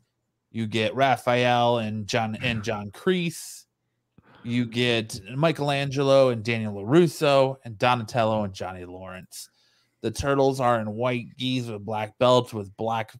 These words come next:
bandanas and pads. The only distinguishing factor to, to tell the difference between them is they have their appropriate colored wristbands, as well as the little turtle on their gi that represents their dojo is the, the correct bandana color.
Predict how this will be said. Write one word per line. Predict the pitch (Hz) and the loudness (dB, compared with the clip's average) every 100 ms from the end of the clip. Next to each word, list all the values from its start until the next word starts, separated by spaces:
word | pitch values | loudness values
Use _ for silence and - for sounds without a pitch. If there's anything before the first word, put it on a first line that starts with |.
| _ _ | _ _
bandanas | 120 113 104 117 123 123 113 | -8 -6 -6 -2 -2 -2 -4
and | 107 95 | -8 -6
pads. | 127 123 120 113 | 0 2 2 -2
The | - | -2
only | 170 165 | 0 0
distinguishing | 147 135 - 143 131 117 | -2 -4 -6 -6 -6 -8
factor | - 127 131 - 120 | -2 0 0 -2 -4
to, | 107 87 _ | -4 -10 _
to | - 101 98 85 - | -12 -10 -10 -14 -4
tell | 127 107 | 0 0
the | |
difference | 113 135 123 | 0 -2 -4
between | - 117 131 | -8 -6 -4
them | 127 107 | -2 -4
is | 98 _ _ _ _ _ | -6 _ _ _ _ _
they | 107 | 0
have | 110 107 | 2 2
their | 107 | -2
appropriate | 90 - 127 - 107 - | -4 0 2 2 -2 -2
colored | - 123 101 | 2 2 2
wristbands, | 110 143 - 131 127 127 117 | 2 2 2 -4 -2 -4 -6
as | 104 98 | -10 -2
well | 110 113 | 2 2
as | 110 104 | 2 -2
the | 104 | -6
little | 110 107 | -6 -6
turtle | 98 - 113 107 104 _ _ _ _ - | -6 -2 0 0 -2 _ _ _ _ -6
on | 107 | -4
their | 107 101 | -4 -6
gi | 98 113 107 | -6 -6 -4
that | 92 | -4
represents | 104 104 98 107 104 98 - | -4 -4 -4 -2 -4 -6 -12
their | 101 98 92 | -8 -6 -8
dojo | 98 120 117 107 107 107 104 101 _ _ _ _ _ | 2 4 4 2 4 4 4 -2 _ _ _ _ _
is | 117 110 104 98 | -6 -4 -4 -4
the, | 110 110 107 104 | 2 4 4 2
the | 107 | -2
correct | - 113 104 - | -2 0 0 -2
bandana | 104 104 101 98 95 | -6 -4 -6 -6 -8
color. | - 101 95 95 | -4 -2 -2 -6